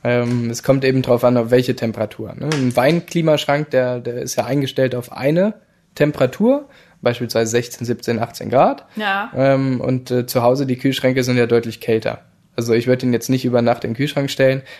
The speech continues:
Speaker 1: aber wenn man sagt, man hat den irgendwie in der Wohnung, in der Wohnung ist dreiundzwanzig Grad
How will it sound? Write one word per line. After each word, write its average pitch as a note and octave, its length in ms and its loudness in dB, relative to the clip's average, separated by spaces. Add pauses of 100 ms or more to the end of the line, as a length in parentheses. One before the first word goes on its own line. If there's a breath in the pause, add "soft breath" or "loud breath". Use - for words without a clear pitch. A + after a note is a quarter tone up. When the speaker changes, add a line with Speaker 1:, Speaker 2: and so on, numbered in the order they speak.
Speaker 1:
aber A#2 240 2
wenn A#2+ 120 2
man A#2 160 0
sagt, A#2 260 0
man A2+ 100 -4
hat A2+ 140 -6
den A#2 180 0
irgendwie A2+ 320 -2
in A2+ 80 -2
der A2+ 140 0
Wohnung, C#3+ 400 2
in A#2 80 -4
der A2+ 160 -2
Wohnung A#2+ 240 -2
ist - 280 -8 (120)
dreiundzwanzig A#2 640 -2
Grad C3+ 380 2